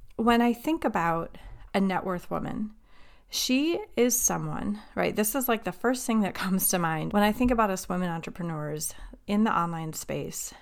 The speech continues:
and just all of the marketing and excitement around the lifestyle and the business and the money and the revenue, right? When I think about a net worth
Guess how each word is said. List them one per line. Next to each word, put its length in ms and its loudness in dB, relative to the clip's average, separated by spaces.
and 340 -4
just 240 -10
all 320 0
of 160 -4
the 320 -4
marketing 680 4
and 680 -2
excitement 720 2
around 600 -4
the 100 -6
lifestyle 920 -2
and 260 -6
the 40 -8
business 680 -2
and 220 -4
the 40 -4
money 360 0
and 120 -6
the 80 -8
revenue, 460 -6
right? 180 -2
When 160 6
I 120 6
think 240 2
about 400 2
a 80 0
net 320 -2
worth 320 -4